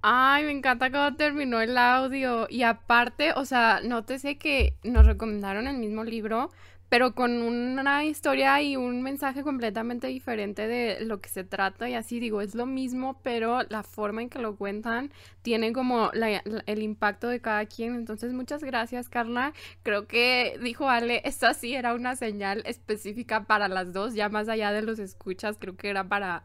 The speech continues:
para nosotras, para que sí leamos y le demos la oportunidad a este libro y a, en general a esta, a esta historia que son tres, ¿sí, verdad?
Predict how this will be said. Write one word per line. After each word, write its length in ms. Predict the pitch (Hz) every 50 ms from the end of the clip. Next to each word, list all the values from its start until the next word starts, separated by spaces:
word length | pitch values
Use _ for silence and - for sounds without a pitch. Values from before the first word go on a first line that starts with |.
| - -
para 200 | 208 208 196 190
nosotras, 580 | 196 180 185 - 196 185 190 214 220 247 -
para 200 | - 220 202 185
que 120 | - - 202
sí 140 | - 214
leamos 560 | 202 202 196 202 202 202 208 208 214 220 - - - - - - - -
y 80 | - 190
le 100 | 208 202
demos 220 | 202 196 190 190
la 100 | 190 208
oportunidad 640 | 208 202 226 202 196 - 196 190 190 185 185 185 190
a 80 | 196
este 300 | 196 202 - - 208 202
libro 560 | 202 214 202 202 202 202 208 208 220 220 208 -
y 280 | - 196 185 185 170 170
a, 120 | 165 160 -
en 120 | 180 190
general 400 | 185 - 202 190 190 196 262 370 381
a 80 | - 254
esta, 340 | 240 - - 254 247 - -
a 80 | - 214
esta 240 | 208 - - 226 226
historia 520 | 226 - - - 214 208 202 208 208 220
que 260 | - - 214 190 185
son 220 | - - 220 233 247
tres, 400 | - 254 403 440 - - - - - - - - - -
¿sí, 160 | - - - 220
verdad? 240 | 208 185 175 233